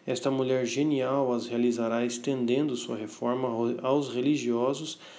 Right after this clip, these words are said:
animados de seu espírito e de seus desejos. Esta contemplativa prossegue sua caminhada, sacrificando sua tranquilidade e sua alma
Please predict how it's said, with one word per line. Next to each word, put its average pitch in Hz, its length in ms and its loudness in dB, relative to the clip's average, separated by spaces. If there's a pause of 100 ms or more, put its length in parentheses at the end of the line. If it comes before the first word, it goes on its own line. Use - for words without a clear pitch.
(160)
animados 123 720 0
de 117 80 -6
seu 117 240 0
espírito 147 560 0
e 165 40 0
de 151 120 -2
seus 147 240 0
desejos. 110 720 -4 (1300)
Esta 127 260 -2
contemplativa 120 880 0
prossegue 123 640 0
sua - 220 -4
caminhada, 104 560 -8 (480)
sacrificando 123 840 -2
sua 117 200 -6
tranquilidade 120 1040 -2 (380)
e 123 80 0
sua 113 260 -2
alma 123 480 0